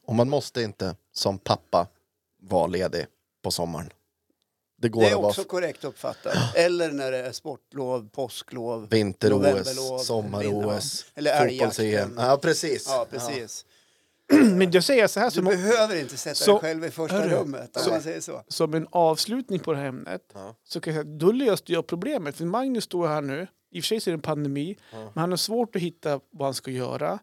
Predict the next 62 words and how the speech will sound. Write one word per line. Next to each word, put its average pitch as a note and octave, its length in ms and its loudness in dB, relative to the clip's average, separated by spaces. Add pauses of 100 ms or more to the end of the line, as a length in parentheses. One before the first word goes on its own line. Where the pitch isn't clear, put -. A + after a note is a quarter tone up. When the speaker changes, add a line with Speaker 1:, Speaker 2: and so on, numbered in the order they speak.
Speaker 2:
Ja. B2 160 -8
Speaker 3:
vad A2+ 100 -14 (720)
han C#3+ 80 -2
ska - 140 -10
hitta C3 260 -10
på. D3+ 440 -8
Speaker 2:
Mm. B2+ 240 -10 (220)
Speaker 3:
Jag D#3 140 0
löste A#3 420 0
det C4+ 60 -4
genom D#3 320 0
att - 240 -8
på - 100 -12
sommaren F#3+ 540 -2
kunde F#3+ 180 -6
man F3+ 100 -2
vara E3+ 120 -2
ute D#3+ 280 -2
lite E3 220 -8
mer. E3+ 200 -2 (120)
Speaker 1:
Ja. G3+ 120 -14 (540)
Speaker 3:
Är E3+ 60 -2
man E3 140 -4
ledig F3 260 -2
då A#3+ 80 -2
när F3 240 -4
det D#3+ 80 -6
är - 20 -6
vinter-O D#3 560 -4
S, F3+ 60 -6
då D#3 180 -6
kan A3 120 -4
man A#3+ 100 -4
kolla G#3 200 -2
på F3 100 -10
T D#3+ 240 -2
V E3 100 -8
tillsammans G#3 300 -6
med F#3+ 80 -6
barnet. G3+ 360 0
Alltså, F3+ 140 -6
att F3+ 60 -6
man F#3 80 -4
kan F3+ 60 -6
sitta F#3 180 -4
och E3+ 40 0
hålla F3+ 120 0
om F#3 100 -2
barnet E3 320 0
och D#3+ 60 -10
titta F3 360 -4
och F3+ 60 -2
så E3 60 -4
här. D#3+ 80 -4 (140)
Speaker 1:
Ja. F#2+ 180 -14 (140)
Speaker 3:
Så - 120 -4
att - 80 2
Speaker 2:
Ja. G3 80 10
Speaker 3:
jag, A3+ 80 8
jag A3 100 8
löste D4 280 2
problemet G3 400 4